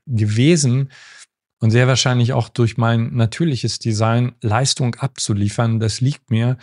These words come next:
Und wenn, äh, also mein Leistungsanspruch zusammenkommt mit etwas,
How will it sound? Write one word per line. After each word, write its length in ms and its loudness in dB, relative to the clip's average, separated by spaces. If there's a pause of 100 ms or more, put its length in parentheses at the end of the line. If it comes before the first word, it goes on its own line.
(300)
Und 240 2
wenn, 360 4 (480)
äh, 60 -4
also 340 0
mein 180 2
Leistungsanspruch 840 0
zusammenkommt 600 -4
mit 140 -4
etwas, 460 -4